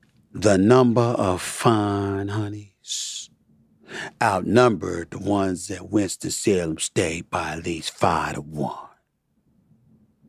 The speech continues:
When you went to A and T, the numbers were a bit more prolific. You went down to Spelman, yeah, but the problem with that is Morehouse right next door. They were all Spelman all ladies, Morehouse all men.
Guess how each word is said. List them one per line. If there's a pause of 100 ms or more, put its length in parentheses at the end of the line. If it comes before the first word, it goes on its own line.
(920)
When
you
went
to
A
and
T,
the
numbers
were
a
bit
more
prolific. (680)
You
went
down
to
Spelman, (580)
yeah,
but
the
problem
with
that
is
Morehouse
right
next
door.
They
were
all
Spelman
all
ladies,
Morehouse
all
men.